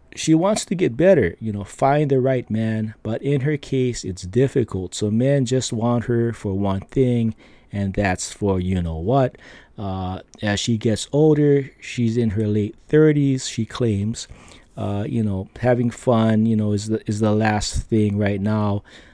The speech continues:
Uh, all she wants is to be a better mom and have a better future.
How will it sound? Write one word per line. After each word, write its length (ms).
Uh, 60
all 340
she 200
wants 520
is 480
to 260
be 240
a 60
better 340
mom 560
and 200
have 280
a 40
better 320
future. 540